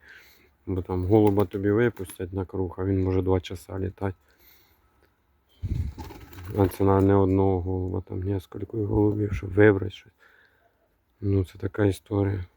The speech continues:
У нас в Україні таке не практикують. Ну як, практикують тільки мало, і, гро-, і люди з <clears throat> такі, що не жаліють на це гроші, так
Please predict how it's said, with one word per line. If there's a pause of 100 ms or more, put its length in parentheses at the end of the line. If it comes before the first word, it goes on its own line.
(200)
У
нас
в
Україні
таке
не
практикують. (720)
Ну
як,
практикують
тільки
мало,
і,
гро-,
і
люди (220)
з (2250)
<clears throat>
такі, (400)
що
не
жаліють
на
це
гроші, (1000)
так